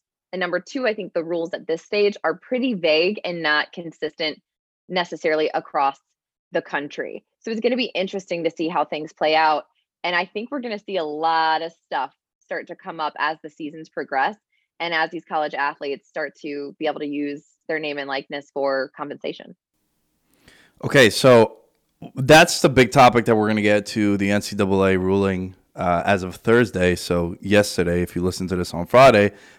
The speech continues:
Speaker 2: that it's, it's free game now. If you're a chick on the track team and you have five million followers, like that girl from L S U,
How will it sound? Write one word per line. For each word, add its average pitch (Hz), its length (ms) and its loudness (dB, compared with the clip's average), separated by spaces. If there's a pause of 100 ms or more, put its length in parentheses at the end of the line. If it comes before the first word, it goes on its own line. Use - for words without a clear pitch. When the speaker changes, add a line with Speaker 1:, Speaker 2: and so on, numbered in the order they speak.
Speaker 2:
that 98 460 4 (260)
it's, - 440 0
it's - 160 -2
free 120 280 2
game 107 260 4
now. 90 280 4
If 95 340 0
you're 117 580 6 (420)
a 107 120 4
chick - 560 2 (100)
on 104 280 4
the 95 100 -2
track 113 400 2
team 127 340 2
and 101 80 0
you 110 80 4
have 98 160 6
five 101 340 4
million 104 280 -2
followers, 110 580 2
like 98 140 0
that 95 180 0
girl 98 220 2
from 92 200 -4
L 95 160 2
S 95 220 -2
U, 123 340 2